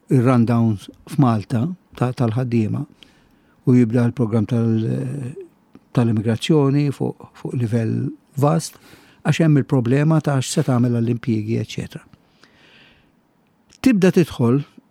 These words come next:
b'mod ċar f'moħħ iż-żewġ mexxejja ewlenin, u f'dal każ allura qed nitkellem għal Mintoff u Borg Olivier, il-mistoqsija ta' kemm nistgħu nibqgħu niddependu fuq l-infiq tal-,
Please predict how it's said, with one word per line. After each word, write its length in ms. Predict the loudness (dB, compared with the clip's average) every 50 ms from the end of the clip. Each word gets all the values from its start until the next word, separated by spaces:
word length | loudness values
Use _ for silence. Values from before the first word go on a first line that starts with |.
| _ _ _ _ -10 -4 0
b'mod 260 | 2 2 2 0 0 -2
ċar 440 | 0 0 0 0 0 -4 -6 -10 -16 -20 _ _ _ _ -20 -18 -2
f'moħħ 380 | 2 2 2 2 2 0 0 0
iż-żewġ 320 | 2 2 2 2 2 0 0
mexxejja 440 | 0 0 0 0 0 2 2 2 2
ewlenin, 480 | 0 0 0 0 0 -2 -2 -6 -8 -8 -12 _ _ _ -20 -12 -8
u 80 | -2
f'dal 220 | 0 0 0 0 0
każ 360 | -2 0 0 0 -2 -4 -8 -8
allura 260 | -6 -4 -4 -4 -2
qed 100 | -2 -2 -4
nitkellem 440 | -2 -2 -2 -2 -2 -2 -4 -6 -8 -12 _ _ _ _ _ -2
għal 140 | 0 2 2
Mintoff 300 | 2 0 0 -4 -4 -4
u 60 | -4
Borg 200 | -4 -4 -2 -2 0
Olivier, 380 | 0 -2 -2 -4 -6 -10 -12 -14 -20 _ _ _ _ _ _ _ _ _ _ _ _ _ _ _ _ _ _ 2
il-mistoqsija 800 | 4 6 6 4 4 2 -2 -2 0 2 4 4 4 4 2 2 -2 -6 _ _ _ _ _ _ _ _ _ _ _ _ 0
ta' 80 | 0 2
kemm 300 | 4 4 6 8 8 8
nistgħu 360 | 6 6 4 2 4 4 6 4
nibqgħu 220 | 4 4 2 2 2 2
niddependu 560 | 2 0 0 2 2 4 4 4 4 2 0 0
fuq 160 | 0 0 2
l-infiq 540 | 2 2 2 2 2 0 0 0 -2 -6 -16 -20 _ _ _ _ _ _ _ _ _ _ _ _ _ _ _ _ _ _ _ _ _ _ _ -2
tal-, 760 | 0 2 2 2 2 2 0 0 -2 -4 -8 -10 -14 -16 -16